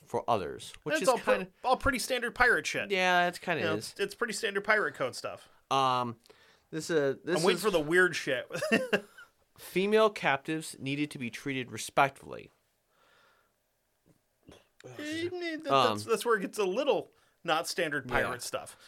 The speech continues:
Speaker 1: Uh, they were segregated based on their looks. The weak, pregnant, and unattractive ones <laughs> were fed,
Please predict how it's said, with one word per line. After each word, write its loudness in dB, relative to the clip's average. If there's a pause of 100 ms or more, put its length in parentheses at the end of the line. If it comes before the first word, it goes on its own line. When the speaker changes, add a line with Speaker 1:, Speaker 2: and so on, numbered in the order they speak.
(180)
Speaker 1:
Uh, 2
they 4
were 2
segregated 0
based 0
on 0
their 0
looks. -6 (340)
The -2
weak, -6 (100)
pregnant, -2 (200)
and -8
unattractive 0
ones -8 (220)
<laughs> -20
were 2
fed, 0